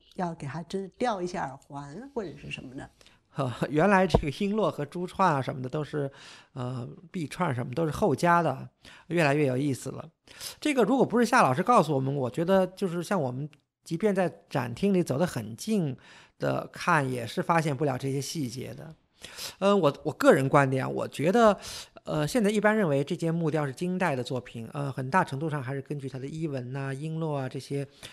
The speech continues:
Speaker 2: 雕刻的这些细节。如果说这他们都是后加的话，呃，我感觉，我只是一种感觉啊，他们有可能是清-，金代重修，而原刻的年代或许会更早一些啊。当然，这只是我的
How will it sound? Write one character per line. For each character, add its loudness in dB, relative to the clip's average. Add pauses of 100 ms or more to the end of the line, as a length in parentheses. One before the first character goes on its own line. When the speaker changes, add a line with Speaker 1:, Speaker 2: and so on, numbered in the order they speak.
(180)
Speaker 2:
雕 0
刻 -2
的 0
这 -8
些 -6
细 -4
节。 -10 (460)
如 2
果 6
说 2
这 0
他 -2
们 0
都 4
是 4
后 4
加 0
的 4
话， 0
呃， -4
我 -4
感 -8
觉， -4
我 -4
只 -12
是 -6
一 -2
种 -2
感 -8
觉 -10
啊， -8 (240)
他 -4
们 2
有 4
可 -4
能 -4
是 -10
清-， -8
金 -2
代 2
重 -10
修， 0 (460)
而 2
原 -2
刻 -4
的 2
年 -4
代 -2
或 -4
许 -6
会 -4
更 -4
早 -8
一 -14
些 -12
啊。 -10
当 -6
然， -4
这 -6
只 -16
是 -14
我 -12
的 -18